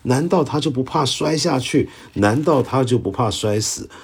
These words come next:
难道他就不怕意外的发生吗？然后呢，杜弗勒特芒勒特勒呢，就说，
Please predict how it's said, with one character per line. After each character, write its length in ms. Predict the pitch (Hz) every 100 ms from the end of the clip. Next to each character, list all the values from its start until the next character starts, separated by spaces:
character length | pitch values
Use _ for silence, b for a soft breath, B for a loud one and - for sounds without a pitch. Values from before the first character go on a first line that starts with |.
| B
难 280 | - 87 107
道 180 | 120 95
他 220 | - 104
就 140 | 95
不 120 | 87 87
怕 240 | - 90
意 220 | 80 107
外 240 | 95 92 80
的 100 | 78
发 220 | - 113
生 220 | 113 123
吗？ 220 | 127 107 - _ _ _ _ _ _ _ _ -
然 160 | 151
后 200 | 180 196
呢， 240 | 135 123 117 _
杜 120 | 170
弗 160 | 131 131
勒 140 | 131
特 160 | 117 131
芒 260 | 110 104 123
勒 140 | 120
特 260 | 117 - 127
勒 220 | 113 98
呢， 220 | 90 82 -
就 160 | - 113
说， 320 | - 104